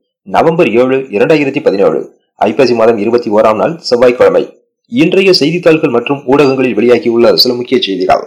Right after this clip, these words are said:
தொகுத்து வழங்குபவர் அறிமுகம் சே ஞானப்பிரியன். தமிழக செய்திகள். இலங்கை அருகே வங்கக்கடலில் உருவாகியுள்ள புதிய காற்றழுத்த தாழ்வுநிலை காரணமாக தமிழக கடலோர மாவட்டங்கள் மற்றும் புதுச்சேரியில் பரவலாக மழை பெய்ய வாய்ப்புள்ளதாக சென்னை வானிலை ஆய்வு மைய இயக்குனர் எஸ் பாலச்சந்திரன் தெரிவித்துள்ளார்.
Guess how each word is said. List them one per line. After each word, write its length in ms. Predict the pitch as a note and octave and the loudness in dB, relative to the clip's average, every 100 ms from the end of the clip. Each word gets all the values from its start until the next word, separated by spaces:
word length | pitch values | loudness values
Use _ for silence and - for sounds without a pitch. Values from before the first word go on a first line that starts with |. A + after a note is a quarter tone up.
| - _ _ _ | -12 _ _ _
தொகுத்து 320 | A2+ G#2 - | -4 -2 0
வழங்குபவர் 500 | G#2 G2+ G2+ G2+ - - _ | 0 0 0 0 0 -4 _
அறிமுகம் 500 | - A2 G#2+ F2+ - | -6 0 0 0 -2
சே 200 | - C3+ | -2 -2
ஞானப்பிரியன். 640 | A#2 G2+ G2+ F#2 E2 B1+ - _ _ _ _ _ _ _ _ _ _ _ _ _ | 0 0 -2 0 -2 -2 -6 _ _ _ _ _ _ _ _ _ _ _ _ _
தமிழக 340 | - A#2 D3+ D#3+ | -4 0 2 2
செய்திகள். 460 | D#3 F#2+ F#2+ - - _ _ _ _ _ _ _ _ _ _ _ _ _ _ _ _ | 0 0 0 0 -4 _ _ _ _ _ _ _ _ _ _ _ _ _ _ _ _
இலங்கை 440 | B2+ D3+ G#3 A3 | 2 4 4 2
அருகே 260 | F#3+ F#3 F#3+ | 2 4 2
வங்கக்கடலில் 640 | - G2 F#3 F#3 F3+ F3+ | 0 -2 -2 -2 0 2
உருவாகியுள்ள 500 | B2 C#3 C3+ C3+ C#3+ | 2 0 0 0 -2
புதிய 340 | C#3+ - C#3 E3 | -2 -4 -4 -2
காற்றழுத்த 540 | - B2 D3+ C#3+ D3 | 0 0 0 0 -2
தாழ்வுநிலை 420 | C#3+ G#2+ B2 C3 B2 | 0 0 0 0 2
காரணமாக 580 | G2+ G2+ G2+ F2+ C#3+ - _ _ | 2 0 0 -2 -2 -4 _ _
தமிழக 440 | - A#2 F3 F#3+ G3 | -2 2 2 2 0
கடலோர 380 | A#2+ C#3+ D3+ C#3 | 2 2 2 2
மாவட்டங்கள் 480 | B2+ C3 C3 B2+ | 2 2 0 -2
மற்றும் 300 | C3 B2 C#3+ | -2 -4 -4
புதுச்சேரியில் 560 | B2+ B2+ C3 C#3 C3+ - | -4 -4 0 0 0 0
பரவலாக 460 | G#2 B2+ C3+ C3 B2 | 0 2 2 0 0
மழை 220 | G2+ B2+ | 0 2
பெய்ய 220 | B2+ B2+ | 2 0
வாய்ப்புள்ளதாக 680 | G2 G#2 G#2+ G2 F3+ D#3 D#3+ | 0 -2 0 0 0 0 -4
சென்னை 340 | - D3 D3 | -4 -2 -2
வானிலை 360 | G#2 B2+ C3 B2+ | 0 0 2 2
ஆய்வு 180 | A2 A#2+ | 0 0
மைய 300 | G#2+ A#2 - | 0 0 0
இயக்குனர் 440 | A2 G#2+ A2 F2+ | 0 0 0 2
எஸ் 220 | G#2 A2 F#2 | 0 0 0
பாலச்சந்திரன் 540 | A#2+ B2 A2 A#2 G#2+ | 2 2 -2 -4 -4
தெரிவித்துள்ளார். 580 | F2+ F#2+ E2 E2 D2 | -4 -2 0 0 0